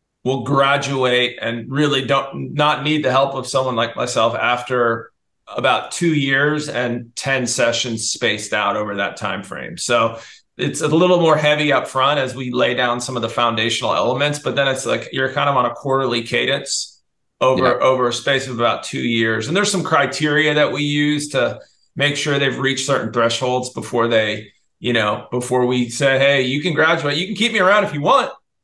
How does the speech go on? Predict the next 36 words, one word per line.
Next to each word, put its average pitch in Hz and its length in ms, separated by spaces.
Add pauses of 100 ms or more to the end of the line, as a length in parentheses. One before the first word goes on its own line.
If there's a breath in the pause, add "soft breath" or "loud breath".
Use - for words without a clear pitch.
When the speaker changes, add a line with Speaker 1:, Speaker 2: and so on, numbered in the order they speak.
(140)
Speaker 1:
But 147 380
if 139 140
you 170 120
got, 170 200
Speaker 2:
Yeah. 151 60
Speaker 1:
if 147 80
you 190 120
don't 190 180
wanna 180 140
pay 220 220
for 202 140
me 190 220
anymore, 175 640 (160 loud breath)
<laughs> - 160
I, 160 280
I 160 200
will 156 140
happily 156 480
celebrate 147 640
your 135 160
graduation 131 800
with 113 240
you." 113 340
And 165 200
then, 208 440
and 175 160
then 214 220
there's 190 300
a 165 220
new 196 140
model 151 500
that, 139 300 (680)
you - 120
know, 135 120
I've, 139 320
I've 135 360